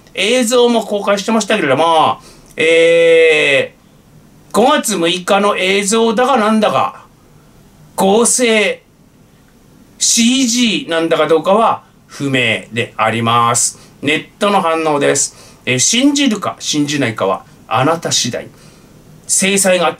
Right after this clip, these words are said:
いちゃってるんだな。これ日本海でやったって、わざわざ発表してますから、牽制ですよね。日本に対するね。日本海で遊んでないで、黒海に行けよ。えー、黒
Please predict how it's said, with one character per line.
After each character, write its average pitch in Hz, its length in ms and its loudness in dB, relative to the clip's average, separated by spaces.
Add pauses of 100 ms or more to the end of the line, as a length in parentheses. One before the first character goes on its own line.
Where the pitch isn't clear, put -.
(100)
い 165 80 -2
ち 165 100 -2
ゃ - 40 0
っ - 40 -10
て - 160 -4
る 147 80 -4
ん 139 100 0
だ 127 140 0
な。 131 520 0 (300)
こ 190 100 0
れ 170 120 2
日 156 160 2
本 294 280 2
海 208 240 0
で 151 80 -2
や 139 140 0
っ - 60 -10
た 143 100 -4
っ - 80 -10
て、 131 380 -4 (300)
わ 170 200 2
ざ 262 120 4
わ 247 100 2
ざ 165 80 -2
発 151 140 -4
表 160 160 -10
し 160 60 -12
て 170 60 -12
ま 165 80 -6
す - 80 -10
か 120 80 -4
ら、 120 380 0 (440)
牽 226 380 2
制 196 400 0
で 185 120 -4
す 165 120 -4
よ 117 120 -6
ね。 131 260 -4 (260)
日 151 140 -2
本 165 180 0
に 135 120 -2
対 107 180 -4
す 104 100 -10
る 85 100 -14
ね。 151 440 -4 (1000)
日 135 160 0
本 131 160 2
海 110 200 -2
で - 180 -6 (100)
遊 170 300 0
ん 185 40 0
で 190 80 2
な 185 100 0
い 151 60 -2
で、 - 140 -10 (180)
黒 170 180 -2 (140)
海 123 240 0
に 95 180 -12 (100)
行 151 160 -6
け 202 160 2
よ。 156 380 2 (340)
え 143 360 2
ー、 139 80 -6
黒 254 220 0